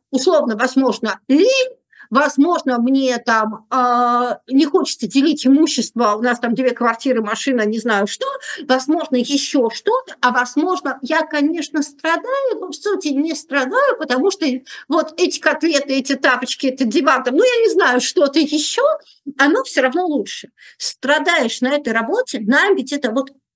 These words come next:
это ж не крепостное право тысяча восемьсот шестьдесят первого года.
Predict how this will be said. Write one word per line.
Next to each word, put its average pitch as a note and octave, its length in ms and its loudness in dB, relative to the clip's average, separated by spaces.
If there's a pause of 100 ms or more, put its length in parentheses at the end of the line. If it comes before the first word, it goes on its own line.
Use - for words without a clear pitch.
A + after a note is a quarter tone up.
(120)
это D4+ 220 -2
ж - 80 -4
не D4 100 2
крепостное C#4+ 460 0
право E4+ 260 -2
тысяча D4 240 -2
восемьсот B3+ 380 -4
шестьдесят C4 220 -2
первого C4+ 300 0
года. G3+ 340 -2